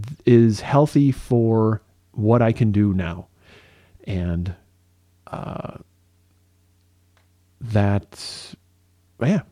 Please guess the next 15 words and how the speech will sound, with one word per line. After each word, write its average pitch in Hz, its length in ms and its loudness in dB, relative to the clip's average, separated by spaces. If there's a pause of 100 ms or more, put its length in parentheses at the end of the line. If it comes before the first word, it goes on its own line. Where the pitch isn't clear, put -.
it, 139 260 -2
it's, 151 220 2
it's 151 160 2
a - 20 2
nice 147 240 2
reminder. 123 340 4
Instead 120 340 4
of 131 140 6
feeling 139 640 2
like 110 240 0
they're 107 380 2
unresolved 113 800 4
in 101 80 2
this 98 220 -2
ongoing 104 840 2